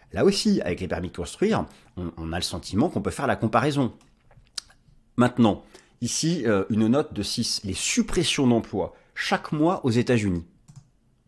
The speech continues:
Regardez la pente. Regardez la pente qui est en train de prendre la courbe.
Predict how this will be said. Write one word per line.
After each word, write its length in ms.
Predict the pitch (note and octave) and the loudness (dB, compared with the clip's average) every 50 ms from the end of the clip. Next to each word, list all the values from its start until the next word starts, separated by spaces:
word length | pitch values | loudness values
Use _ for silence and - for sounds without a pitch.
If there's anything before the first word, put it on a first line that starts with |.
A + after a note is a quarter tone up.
| - - | -20 -16
Regardez 720 | - - E2 F2+ G2+ G#2+ A2+ A2+ G#2+ G#2+ G#2+ A2 C3+ - - - | -10 -2 2 4 4 4 4 2 2 4 4 4 2 2 -2 -4
la 140 | F2 E2 | -6 -6
pente. 580 | - - - B2+ A#2+ B2+ - - - - - - - - _ - - - - - - - _ - - - _ _ _ - - - - _ - _ | -6 0 2 4 4 4 2 -2 -6 -8 -8 -12 -18 -20 _ -20 -20 -20 -20 -20 -20 -20 _ -20 -20 -20 _ _ _ -20 -20 -20 -20 _ -18 _
Regardez 260 | - F#2 F#2+ F#2+ G2+ G#2 | -2 0 2 2 2 2
la 80 | F2+ | 0
pente 340 | - - - B2 B2 B2 - | 0 4 4 4 4 4 0
qui 80 | - G2+ | -4 -4
est 80 | - | -4
en 60 | G2 | -4
train 140 | F2+ - F#2+ | -4 -2 -2
de 60 | F#2 | -2
prendre 180 | F2 - F#2 F2+ | 0 -2 -2 -2
la 80 | F#2 E2+ | -2 -4
courbe. 320 | - - D#2+ C#2+ - - | -4 -6 -8 -8 -8 -12